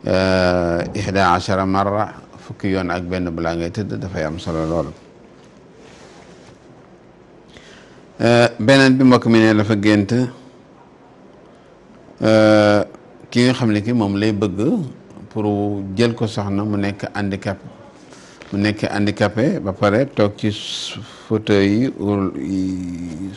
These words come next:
fauteuil yi pousse-pousse yooyu ñi puusaate. Nee na mu gént mu toog ci, mu jaaxal ko lool. Euh, jigéen soo ko bëggee takk, nga fekk ci moom yi ñi bëgg a wax,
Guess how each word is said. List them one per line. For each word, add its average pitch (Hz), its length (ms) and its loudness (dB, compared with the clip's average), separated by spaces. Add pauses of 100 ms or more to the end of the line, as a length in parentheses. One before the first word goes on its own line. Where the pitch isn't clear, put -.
(160)
fauteuil 113 360 -2
yi 117 60 -2
pousse-pousse 104 540 -6
yooyu 95 200 -2
ñi 113 160 -2
puusaate. 113 580 -6 (960)
Nee 92 160 0
na 98 60 2
mu 98 200 2
gént 95 260 0
mu 92 140 -2
toog 92 280 0
ci, 98 80 -4
mu 90 180 -2
jaaxal 90 340 -2
ko 87 120 -8
lool. 85 260 -6 (1900)
Euh, 98 200 -2
jigéen 127 380 4
soo 120 220 2
ko 117 100 -2
bëggee 104 260 0
takk, 98 220 -4 (3250)
nga 98 200 0
fekk 117 240 0 (140)
ci 113 400 0 (360)
moom 110 320 2
yi 107 220 2
ñi 117 180 4
bëgg 92 220 -2
a 95 60 2
wax, 87 160 0